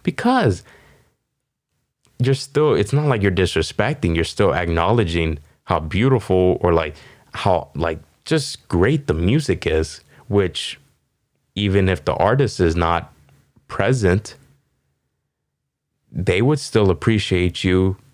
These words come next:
appreciating the music that they made. It's just such an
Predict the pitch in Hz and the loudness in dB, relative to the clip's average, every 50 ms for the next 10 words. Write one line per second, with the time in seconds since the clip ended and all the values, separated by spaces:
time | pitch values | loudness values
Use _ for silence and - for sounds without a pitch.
0 | _ _ _ _ _ _ _ _ _ _ _ - - - - - 101 104 135 135 | _ _ _ _ _ _ _ _ _ _ _ -8 -8 -8 -4 -4 -2 -2 -2 -2
1 | - 101 85 82 82 80 82 87 92 95 95 - - _ _ _ _ _ _ _ | -2 -4 -4 -4 -4 -4 -4 -2 -2 -2 -4 -6 -10 _ _ _ _ _ _ _
2 | _ _ _ _ _ _ _ _ _ _ - 87 90 92 95 101 98 101 104 101 | _ _ _ _ _ _ _ _ _ _ -2 0 2 2 2 2 2 0 0 0
3 | - 104 95 - - 113 110 107 107 113 151 185 165 101 87 - - _ _ _ | 0 0 -2 0 0 2 2 2 2 2 2 2 0 0 -2 -4 -12 _ _ _
4 | _ _ _ _ _ _ _ _ _ _ _ _ _ _ _ _ _ - - - | _ _ _ _ _ _ _ _ _ _ _ _ _ _ _ _ _ -20 -6 -2
5 | 147 139 - - - 185 147 - - - 143 143 139 - 120 95 | -2 -2 0 0 0 0 0 0 0 0 0 0 2 0 -2 -2